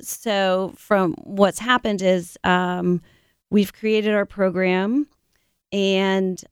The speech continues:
others from across the country, um, actually have turned to us to bring a program to their, um, local cities. So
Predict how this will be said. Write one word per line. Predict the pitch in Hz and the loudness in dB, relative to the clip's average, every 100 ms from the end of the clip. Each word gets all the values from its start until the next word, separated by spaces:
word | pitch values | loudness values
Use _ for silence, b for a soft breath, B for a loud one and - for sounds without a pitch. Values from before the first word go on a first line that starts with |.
| - | -6
others | 208 208 190 208 - | -2 0 -2 -4 -8
from | - 190 | -2 -2
across | 190 196 185 | 0 -6 -10
the | - | -12
country, | - 185 190 185 170 170 175 - | -6 -4 -4 -4 -4 -4 -6 -12
um, | 175 175 175 180 | -6 -2 -2 -2
actually | 185 175 - 185 185 175 175 | -2 -2 -4 -6 -2 0 0
have | 180 175 175 170 170 - | -4 -2 2 2 -2 -14
turned | - 185 180 | 0 2 2
to | 196 | 0
us | 175 170 170 - | -2 0 -2 -8
to | 202 | -6
bring | 196 185 | 0 0
a | |
program | 175 - 175 175 180 170 170 - - | 0 0 0 0 -4 -4 -6 -8 -12
to | - 185 | -4 -4
their, | 185 180 175 170 170 b b b b - | 0 0 0 0 -4 b b b b -4
um, | 185 175 170 | -2 0 -2
local | - 180 175 165 | -2 -2 -2 -10
cities. | - 170 165 - | 0 0 2 -4
So | - - 185 175 170 | -10 -4 0 0 -2